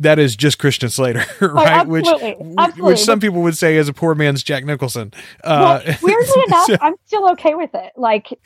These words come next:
Speaker 2: at
Speaker 1: No.
Speaker 2: thirty-eight, I'm, like, still okay with Christian Slater. I don't know what, I didn't
Speaker 1: Well,
Speaker 2: realize that, but
Speaker 1: he-,
Speaker 2: apparently
Speaker 1: here's
Speaker 2: I still thumbs up for him.
Speaker 1: I really do. I think it, I think it is a testament to, and, and I know that's a joke that he's just doing,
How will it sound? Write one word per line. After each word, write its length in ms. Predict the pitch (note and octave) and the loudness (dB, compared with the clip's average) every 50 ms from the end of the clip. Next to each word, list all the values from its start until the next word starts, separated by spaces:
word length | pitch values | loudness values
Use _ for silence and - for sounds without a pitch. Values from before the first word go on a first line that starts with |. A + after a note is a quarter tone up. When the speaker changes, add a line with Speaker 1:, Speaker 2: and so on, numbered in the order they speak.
| - - - | -6 0 2
Speaker 2:
at 140 | B3 B3 | 2 4
Speaker 1:
No. 220 | A#3+ D4 D4+ B3 A#3 D4 | 4 4 4 4 4 2
Speaker 2:
thirty-eight, 420 | - - - E4 E4+ C#4+ A3 - - | 0 -2 -2 0 2 2 2 2 0
I'm, 160 | B3 B3+ C4 | 0 2 2
like, 220 | C4+ C4 B3 - _ _ | 2 2 0 0 _ _
still 320 | _ - D4 D4 D#4+ F4 F4+ | _ -4 -2 0 0 0 -2
okay 240 | F4+ - D#4+ F4+ F4+ | 0 0 -2 -2 -2
with 180 | E4+ D#4 - | -4 -10 -8
Christian 320 | - D4+ - - - C#4 C4 | -8 -10 -8 -6 -8 -8 -4
Slater. 300 | - C4 D4 E4 - F3+ | -2 -2 -2 0 0 0
I 80 | F#3+ | 0
don't 120 | G#3+ C#4 C#4+ | 0 0 0
know 100 | C#4 C4+ | 0 0
what, 140 | C4 C4+ - | 0 0 0
I 100 | - A#3 | 0 0
didn't 240 | A3+ G3 G3+ C4 C#4+ | 0 0 0 0 0
Speaker 1:
Well, 120 | C#4 D#4 | 0 0
Speaker 2:
realize 260 | F4 - A#3+ - F#3 - _ | 0 0 0 -2 -4 -6 _
that, 180 | D#3+ D#3 - G3 | -12 -12 -6 -4
but 80 | G#3+ | -4
Speaker 1:
he-, 40 | G#3+ | -2
Speaker 2:
apparently 400 | G3 - C#4+ B3 C4 C4+ C4+ C4+ | 0 2 2 2 2 2 2 2
Speaker 1:
here's 160 | C#4 D4+ D4+ | 2 4 4
Speaker 2:
I 100 | A#3+ A#3+ G#3 - _ _ | 2 0 0 -4 _ _
still 160 | - C#4+ C4+ | -2 0 2
thumbs 260 | - D4 C#4 C4 - | 2 2 2 2 2
up 220 | D4 B3 - _ | 0 0 -2 _
for 100 | - G3 | -6 -6
him. 220 | G3 E3+ - F#3 F#3 - _ _ _ _ _ _ _ | -6 -6 -8 -10 -12 -16 _ _ _ _ _ _ _
Speaker 1:
I 120 | - E3+ F3+ | 0 2 2
really 340 | F#3 F3 F#3 G3 G3+ G#3 | 2 4 4 4 2 2
do. 220 | G3+ E3 G#3 G#3 D#3+ - | 2 0 0 -2 -2 -2
I 120 | D#3 D#3 | -2 -2
think 260 | - - G3 G3 F3 | -2 -2 -2 -2 -2
it, 240 | F#3 - D3 C#3+ D3+ - | -4 -4 -4 -4 -4 -2
I 100 | D3+ D3 | -4 -2
think 220 | - - F#3 E3+ F3+ | 0 0 0 2 2
it 80 | D#3 | 2
is 80 | C#3+ C3 | 2 0
a 80 | B2+ | 0
testament 500 | A#2 - D#3+ E3+ E3+ - E3+ D#3 C#3+ B2+ - | 0 0 -2 -2 0 0 -2 -2 -2 -2 0
to, 200 | - C#3 C#3 C3 | 0 0 0 0
and, 160 | - C#3+ C#3+ | -2 -2 -2
and 260 | D3 C#3+ - D3 D3 C#3+ | -2 -2 -4 -4 -2 -2
I 80 | D3+ | 0
know 200 | D#3+ F3+ G#3 G#3+ | 2 2 0 2
that's 240 | G3+ F#3 D#3 - - | 2 0 0 0 -2
a 60 | C3+ | -4
joke 340 | A#2+ A#2 D3+ D#3+ D3 B2 - | -2 0 0 0 0 0 -2
that 120 | - C3 | -4 -2
he's 200 | B2+ C3+ C#3 C3 | -2 -2 -2 -2
just 200 | - - C3+ B2 | 0 -2 -2 0
doing, 300 | - C#3+ C3+ C3 B2+ B2 | 0 0 0 0 0 -2